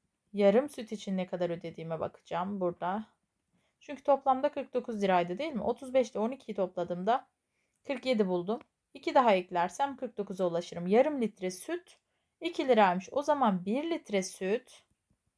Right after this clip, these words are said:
dört liradır. Bunun iki katıdır değil mi? Dört liradır.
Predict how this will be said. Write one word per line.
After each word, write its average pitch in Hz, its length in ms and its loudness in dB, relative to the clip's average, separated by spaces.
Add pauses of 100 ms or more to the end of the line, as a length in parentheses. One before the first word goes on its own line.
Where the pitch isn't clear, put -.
(2000)
dört 269 280 6
liradır. 180 340 -2
Bunun 247 140 -4
iki 247 240 -10
katıdır 180 480 -6
değil 370 140 -4
mi? 185 180 -4
Dört 208 280 4
liradır. - 320 -10